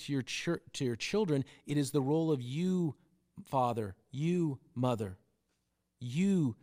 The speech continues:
grandfather, grandmother, you, spiritually influential adult, to model faith in Jesus. To show them, "Why am I resting? I'm resting because God has created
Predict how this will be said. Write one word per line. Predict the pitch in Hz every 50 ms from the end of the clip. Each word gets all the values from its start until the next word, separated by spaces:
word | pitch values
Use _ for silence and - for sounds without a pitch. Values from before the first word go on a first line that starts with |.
| _ _ _
grandfather, | - 143 143 147 147 131 - - 143 131 123 123
grandmother, | 113 120 135 135 135 131 131 127 127 123 127 123
you, | 120 123 131 156 185 185 170 135
spiritually | - - - - - - 180 175 175 180 175 - - - 180 165 151 147 143 151 - -
influential | 147 139 131 - - 139 143 139 139 139 139 135 - - 139 - - -
adult, | 120 117 110 - 120 113 107 - - - _ - - _
to | - -
model | 127 123 123 120 123 123 127 127 127 123 110 98 - _ _ _ _ _ _ _ _ _ _ _ _ _ _ _ _ _ _ _
faith | - - 139 127 123 -
in | 135 120
Jesus. | 110 110 113 110 110 101 98 95 - - - - - _ _ _ _ _ _ _ _ _ _ _ _ _ _ _ _ - - - _ _ -
To | - 156
show | - - - - 180 185 190 196 185
them, | 160 139 117 104 - - _ _ _ _ _ _ _ _ _ -
"Why | 127 143 156 175
am | 180 180
I | 170 156
resting? | 143 139 147 151 143 - - 143 120 -
I'm | 143 143 135 131 131
resting | 139 156 165 - - 180 170 156
because | 151 131 - 143 123 117
God | 113 120 135 135 147 156 160
has | 139 127 120 -
created | - - - - - 131 127 127 131 135 139 147 143 143 135 123 -